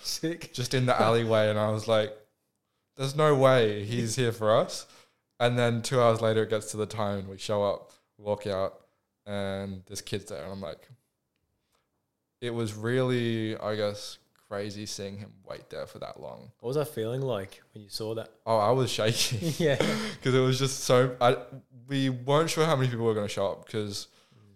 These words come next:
Speaker 2: there was police in the alleyway, which we hosted it at
Speaker 1: Yeah.
Speaker 2: about half an hour before. We couldn't get event permits 'cause we didn't know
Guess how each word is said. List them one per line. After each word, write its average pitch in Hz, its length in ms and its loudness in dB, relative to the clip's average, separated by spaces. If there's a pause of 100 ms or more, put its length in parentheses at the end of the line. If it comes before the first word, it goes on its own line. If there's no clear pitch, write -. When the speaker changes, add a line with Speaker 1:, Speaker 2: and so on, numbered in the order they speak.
(480)
Speaker 2:
there 117 160 0
was 117 280 0
police 127 420 -4
in 131 80 -4
the 120 80 -2
alleyway, 107 360 -2
which 101 240 -8
we 107 80 -12
hosted 101 520 -8 (120)
it 98 160 -20
at - 340 -8 (160)
Speaker 1:
Yeah. 104 140 -18
Speaker 2:
about 101 240 -4
half 98 260 -8
an 107 80 -10
hour 92 120 -8
before. 107 420 -6
We 107 100 -4
couldn't 127 320 -6
get 117 340 -2
event 107 400 -4
permits 117 420 -8
'cause 107 140 -10
we 107 120 -8
didn't 104 280 -8
know 101 540 -6